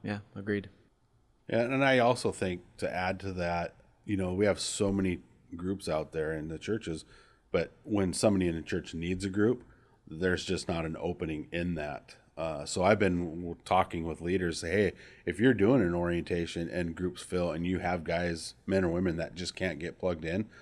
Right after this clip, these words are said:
Speaker 2: I let 'em know that we have our online groups.
Speaker 1: Right.
Speaker 2: So we actually have
Speaker 1: Yep.
Speaker 2: men and women in online groups that wanted to go to their church,
Speaker 1: Yep.
Speaker 2: but those groups were full.
Speaker 1: Yeah.
Speaker 2: And they went through the, the orientation or that first steps, but now because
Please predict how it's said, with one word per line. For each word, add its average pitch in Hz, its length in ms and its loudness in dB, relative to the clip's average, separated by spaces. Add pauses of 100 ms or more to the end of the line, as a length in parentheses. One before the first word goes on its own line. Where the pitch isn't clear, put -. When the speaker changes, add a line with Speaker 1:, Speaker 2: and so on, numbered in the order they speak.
(160)
Speaker 2:
I 98 120 2
let 101 160 8
'em 85 80 4
know 101 180 6
that 85 160 -2
we 87 80 -2
have 82 240 0
our 80 100 -2
online 82 400 -2
groups. 80 240 -6
Speaker 1:
Right. 101 160 -4 (120)
Speaker 2:
So 110 120 2
we 120 160 10
actually 104 300 4
have 104 440 4
Speaker 1:
Yep. 87 60 0
Speaker 2:
men 101 180 4
and 110 100 6
women 92 280 2
in 98 220 0
online 98 400 4
groups 85 340 -4 (680)
that 95 320 6
wanted 110 480 6
to 104 60 2
go 85 180 2
to 85 100 4
their 80 160 0
church, 82 440 -4
Speaker 1:
Yep. 92 100 2
Speaker 2:
but - 80 -2
those 87 180 0
groups 90 320 -2
were 78 120 -4
full. 87 480 2
Speaker 1:
Yeah. 101 160 -6 (360)
Speaker 2:
And 95 180 0
they 107 100 10
went 113 260 8
through 107 240 6
the, 85 540 0
the 87 120 -4
orientation 87 800 -2
or 85 120 -2
that 82 200 -2
first - 420 -4
steps, - 480 -6 (300)
but 92 140 2
now 95 520 6
because 87 460 0